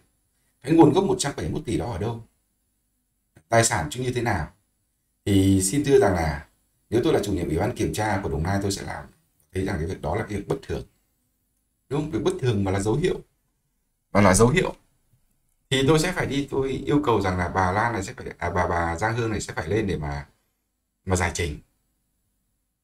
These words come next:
Thế là chị làm sao mà chị có một trăm bảy mươi mốt tỷ? Tờ kê khai của chị lại có từng này. Vậy mà bây giờ chị kê khai thế nào mà lại có được hẳn một trăm bảy mươi mốt tỷ? Thế chị bảo chị mượn của, à, họ hàng A,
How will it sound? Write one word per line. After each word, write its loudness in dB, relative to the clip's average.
Thế -18
là 0
chị -2
làm -2
sao -4
mà -2
chị -6
có -8
một -2
trăm -6
bảy -2
mươi -4
mốt -4
tỷ? -8
Tờ 8
kê 6
khai 0
của -4
chị -6
lại -2
có -4
từng -8
này. -2
Vậy 4
mà 6
bây 4
giờ 6
chị -8
kê -2
khai -6
thế -8
nào -2
mà -2
lại -8
có -6
được -6
hẳn -8
một -10
trăm -8
bảy -8
mươi -16
mốt -10
tỷ? -14
Thế 0
chị 0
bảo 6
chị -2
mượn 0
của, 0
à, -8
họ -4
hàng -2
A, 0